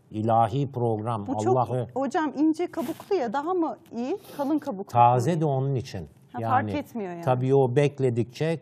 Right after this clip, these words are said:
Speaker 1: kabuk kalınlaşır. Yani, e, bu, bu böyle biline. Yani tabii ki yeşillenmiş kısımları varsa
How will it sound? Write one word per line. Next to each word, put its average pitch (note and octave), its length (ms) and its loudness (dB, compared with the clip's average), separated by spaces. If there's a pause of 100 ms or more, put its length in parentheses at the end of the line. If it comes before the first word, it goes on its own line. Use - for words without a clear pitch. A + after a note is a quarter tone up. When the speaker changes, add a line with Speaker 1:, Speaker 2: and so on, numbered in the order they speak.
(100)
Speaker 1:
kabuk B2+ 380 -2
kalınlaşır. A#2 840 -2 (540)
Yani, A2+ 440 -2 (520)
e, A2 320 -10 (240)
bu, B2+ 560 0 (640)
bu B2 480 -2
böyle B2 440 2
biline. G2 400 -4
Yani G2+ 480 -4 (440)
tabii B2 340 0
ki - 120 -4
yeşillenmiş B2+ 880 0
kısımları B2+ 640 -2
varsa C#3 460 0